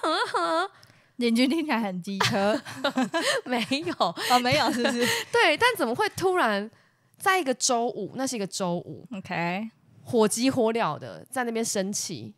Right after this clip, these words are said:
Speaker 2: 嗯。
Speaker 1: 然后我就觉得很奇怪。然后
Speaker 2: 还生气到被房仲知道。
Speaker 1: 对，因为他先跟房仲告状嘛，我们中间人是房仲嘛。
Speaker 2: <gasps> 他还跟房仲告状？
Speaker 1: 对，跟我的房仲告状。然后我就打电话给我房仲说：“哎，哎，不好意思啊，高先生，这个是发生什么事？”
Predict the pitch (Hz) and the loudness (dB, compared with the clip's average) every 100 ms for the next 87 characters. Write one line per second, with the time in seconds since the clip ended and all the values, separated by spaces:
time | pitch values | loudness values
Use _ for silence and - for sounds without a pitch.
0 | _ _ 302 262 226 208 294 294 180 196 | _ _ -4 -2 -2 -6 -12 -16 -6 -4
1 | 220 180 156 - - - 123 - - _ | -2 -2 -2 -4 -8 -8 -10 -10 -18 _
2 | _ _ _ _ 190 226 247 277 277 - | _ _ _ _ 2 6 6 6 0 2
3 | 294 285 302 262 233 214 233 196 180 180 | 2 2 0 6 6 4 -2 -2 -2 -2
4 | 196 247 202 175 170 175 - 349 427 440 | -2 -2 -2 -2 0 2 4 2 2 0
5 | 392 381 392 226 247 262 233 202 214 160 | 0 0 0 0 0 4 4 4 0 0
6 | 175 208 330 349 320 240 294 208 170 175 | -2 0 0 2 2 2 0 0 0 0
7 | 226 156 - - - 370 370 311 349 311 | -2 -2 -6 -10 0 4 4 6 4 6
8 | 285 285 339 311 330 294 269 302 220 247 | 4 6 4 4 4 4 4 4 6 4
9 | 208 180 165 180 180 175 165 165 - - | 2 2 -2 -2 -2 -2 -2 -4 -6 -18
10 | - - - 302 320 285 202 196 240 196 | -20 -20 2 6 6 6 2 2 0 0
11 | 170 175 208 196 - 285 - _ _ _ | -2 -4 -4 -2 -2 -2 -8 _ _ _
12 | _ 285 294 226 180 202 180 180 185 190 | _ -2 2 2 2 -2 -2 0 0 2
13 | 175 175 196 302 214 170 - 220 175 90 | 2 0 0 0 2 0 -2 -4 -4 -4
14 | - 196 196 175 - | -2 -2 -2 -6 -8